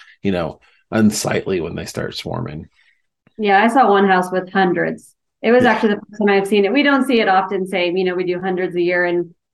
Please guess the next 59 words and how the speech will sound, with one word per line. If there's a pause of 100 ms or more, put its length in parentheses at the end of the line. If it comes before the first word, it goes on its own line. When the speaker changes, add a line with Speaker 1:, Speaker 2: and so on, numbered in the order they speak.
Speaker 2:
and
maybe
see
it
once,
but,
um, (220)
but
it
Speaker 1:
Mm.
Speaker 2:
happens.
But
again,
yeah, (280)
most
of
the
Speaker 1:
Every
Speaker 2:
pest (360)
experts
in
here, (240)
you
know,
deal
with
that
kind
of
stuff.
Speaker 1:
I'd
say
every
couple
of
years,
you'll
see
the
ladybug
swarms. (160)
Uh,
I
think
two
years
ago,
we
had
one
that,
where
I
live.
I
s-,
I
remember
that.